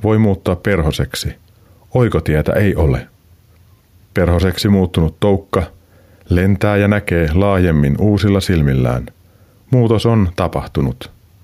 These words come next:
Jeesus aloitti julkisen toimintansa sanomalla Markuksen evankeliumin ensimmäisen luvun jakeessa viisitoista:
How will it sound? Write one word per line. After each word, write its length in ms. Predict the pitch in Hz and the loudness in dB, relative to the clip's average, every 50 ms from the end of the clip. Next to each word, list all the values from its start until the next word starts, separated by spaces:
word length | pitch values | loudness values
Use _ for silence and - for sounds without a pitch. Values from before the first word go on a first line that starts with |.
| - - _ _ _ _ _ _ _ _ - - - - - _ _ - - - | -20 -20 _ _ _ _ _ _ _ _ -20 -20 -20 -20 -20 _ _ -10 -4 0
Jeesus 260 | 123 143 131 127 123 | 0 2 2 2 2
aloitti 360 | 120 117 110 101 - - 110 | 4 2 2 0 0 2 2
julkisen 420 | 117 131 123 110 98 95 82 82 80 | 4 4 2 2 2 2 0 0 2
toimintansa 600 | 104 107 110 101 92 82 76 - 85 76 78 80 | 2 2 2 2 2 0 0 0 -2 -2 -2 -2
sanomalla 520 | - - - 107 104 92 87 82 82 78 | -2 -2 0 0 2 0 0 0 0 0
Markuksen 540 | 85 101 113 110 95 95 87 - - 95 87 | 2 2 0 0 -2 -2 -4 -2 0 0 2
evankeliumin 680 | 87 101 101 90 85 - 90 82 82 80 80 80 76 64 | 2 2 2 0 0 0 0 0 2 2 2 0 0 0
ensimmäisen 640 | - 104 110 104 110 101 98 95 92 90 92 92 101 | 0 0 2 2 2 2 2 2 2 0 2 2 2
luvun 240 | 104 95 90 87 | 2 2 2 2
jakeessa 580 | 90 110 117 - - 104 90 80 - - - 87 | 2 2 0 -2 -2 -2 -2 -2 -2 -2 -2 0
viisitoista: 800 | 107 110 101 90 - - - - 73 71 - - - - - | 2 2 2 2 0 -2 -2 0 0 0 0 -2 -4 -4 -6